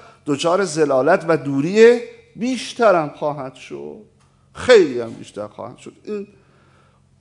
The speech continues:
تأکید اول اسلام، گناه نابخشودنی. تأکید دوم، اهمیت توحید به این است که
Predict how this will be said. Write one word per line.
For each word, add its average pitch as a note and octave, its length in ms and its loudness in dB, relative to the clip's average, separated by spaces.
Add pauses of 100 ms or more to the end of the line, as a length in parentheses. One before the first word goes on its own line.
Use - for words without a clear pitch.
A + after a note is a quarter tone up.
(120)
تأکید - 680 -10
اول E3 580 0
اسلام، A2 680 -6
گناه G3+ 480 6
نابخشودنی. G3 1600 -2 (1900)
تأکید A3 460 0
دوم، G3+ 880 -2 (1160)
اهمیت G#3+ 1040 2
توحید G3 520 -8 (120)
به F#3+ 80 -4
این A3+ 280 -4
است A3 400 -2
که A3+ 400 2